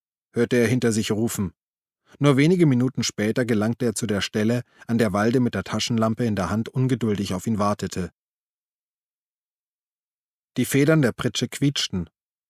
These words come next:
Stadler drehte sich um. Was war das? Ein knatternder Motor wurde angeworfen. Ein Moped.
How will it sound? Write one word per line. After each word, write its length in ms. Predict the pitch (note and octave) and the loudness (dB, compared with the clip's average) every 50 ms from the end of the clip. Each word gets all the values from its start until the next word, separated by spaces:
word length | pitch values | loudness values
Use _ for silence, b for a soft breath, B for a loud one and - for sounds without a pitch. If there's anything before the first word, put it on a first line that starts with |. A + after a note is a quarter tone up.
| _ _ - | _ _ -16
Stadler 480 | - - - A2 G#2+ A2+ B2 B2 B2+ | -10 -4 -2 0 0 2 2 2 0
drehte 300 | A#2 A2 G2+ G#2+ G2 - | 0 0 -2 -2 -2 -2
sich 220 | G2 A#2 G#2+ - A2 | -2 -2 -2 -2 -2
um. 220 | A#2+ G#2+ F#2 - _ _ _ _ _ _ _ _ _ _ _ _ _ _ _ _ _ _ _ _ - | -4 -4 -4 -6 _ _ _ _ _ _ _ _ _ _ _ _ _ _ _ _ _ _ _ _ -10
Was 160 | F2+ - - | -8 -4 -2
war 140 | G2+ G#2+ A#2+ | 0 2 2
das? 280 | B2 A2 F#2+ - - _ _ _ _ _ _ _ B B B B | 2 2 0 -2 -6 _ _ _ _ _ _ _ B B B B
Ein 180 | B B2+ C3+ B2+ | B 0 0 0
knatternder 500 | - - C#3 C#3 D3 F3 E3 D#3 D3 C#3 | 0 0 0 2 2 4 4 4 4 4
Motor 460 | C3 B2 D3 E3 - - B2 A2 G2 | 4 4 2 2 2 0 0 0 2
wurde 220 | G#2 G#2+ G#2 G#2 G2 | 2 0 0 0 0
angeworfen. 720 | G#2 A#2 A2 G#2+ G2 G#2 G#2 G#2 - - A2+ G2 E2+ - _ _ _ _ _ _ - | 0 0 0 0 0 2 0 0 -2 -2 -4 -6 -6 -8 _ _ _ _ _ _ -10
Ein 120 | - G2+ G2+ | -6 -2 0
Moped. 500 | G#2+ A2+ C3 - - A#2+ G#2 - - | 2 0 0 0 0 -4 -4 -4 -8